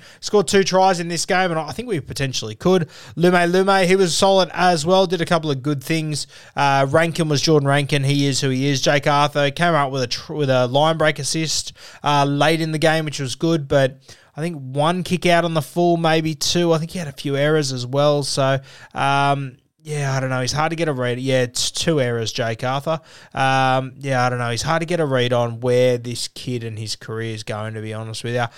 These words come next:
Um, Momasia played on the edge. Uh, I thought he was good without being great. Uh, I'm not convinced he is a superstar or anything like that.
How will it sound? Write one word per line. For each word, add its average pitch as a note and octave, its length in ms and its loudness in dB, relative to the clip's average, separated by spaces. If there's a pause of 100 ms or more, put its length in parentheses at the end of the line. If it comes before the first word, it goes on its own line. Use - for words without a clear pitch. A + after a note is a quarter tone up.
(260)
Um, D3+ 400 4
Momasia F#3 720 2 (840)
played F#3+ 180 4
on E3 100 2
the D#3+ 100 2
edge. F#3 320 2 (100)
Uh, E3+ 280 4
I - 20 2
thought F#3+ 160 -2
he D3 100 -2
was A#2+ 120 -4
good F3 320 -4
without C3+ 460 -2
being B2+ 240 -6
great. C3+ 340 0 (180)
Uh, A#2+ 300 -4
I'm B2+ 60 -6
not B2+ 180 -6
convinced A#2+ 440 -10
he B2 180 -4
is A2+ 100 -6
a A2+ 60 -6
superstar C3+ 720 0
or B2+ 60 0
anything C3+ 320 -4
like C3 240 -6
that. C#3 260 -2